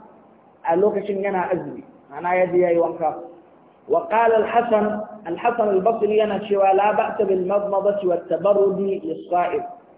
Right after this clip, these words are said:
Babu laifi da wato ainihin kurkura baki da ruwa, haka nan da yin wanka dan mutum ya ji sanyi a jikinsa a lokacin da yake azumi.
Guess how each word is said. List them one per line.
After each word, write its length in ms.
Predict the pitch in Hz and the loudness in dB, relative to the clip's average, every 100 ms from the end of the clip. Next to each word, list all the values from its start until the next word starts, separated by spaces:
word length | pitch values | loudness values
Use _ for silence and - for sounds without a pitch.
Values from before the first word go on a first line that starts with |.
| _ _ - | _ _ -2
Babu 460 | 202 220 202 202 190 | 2 4 4 4 4
laifi 720 | 220 202 202 214 214 214 - - - - - - | 4 2 2 0 0 -2 -10 -14 -20 -20 -20 -4
da 120 | 160 | 2
wato 260 | 165 165 156 | 2 2 -2
ainihin 400 | 190 196 202 196 | -2 0 -2 2
kurkura 420 | 233 233 - 208 | 4 4 4 4
baki 360 | 202 170 - 208 | 4 2 0 -2
da 120 | 175 | 2
ruwa, 640 | 185 233 233 233 233 233 - - | 6 6 6 4 0 -4 -10 -16
haka 360 | - 220 226 214 | -12 -8 -2 0
nan 240 | 214 208 | 2 0
da 60 | 185 | -2
yin 200 | 196 208 | -2 0
wanka 800 | 190 180 190 208 208 220 214 208 - - - - - - | 0 0 0 -2 -2 0 2 0 -4 -12 -18 -20 -20 -6
dan 180 | 180 202 | -4 -2
mutum 260 | 190 208 180 | -4 -6 -6
ya 100 | 165 | -4
ji 120 | 180 190 | -4 -2
sanyi 360 | 196 202 202 196 | -2 -2 -6 -6
a 60 | |
jikinsa 600 | 160 156 196 196 190 180 - - - - | -6 -6 -8 -4 -2 -2 -6 -14 -20 -14
a 60 | 147 | -6
lokacin 440 | 170 185 190 190 170 | -4 -4 -6 -8 -6
da 60 | |
yake 280 | 170 165 147 | -6 -6 -4
azumi. 380 | 156 135 113 90 | -4 -8 -14 -18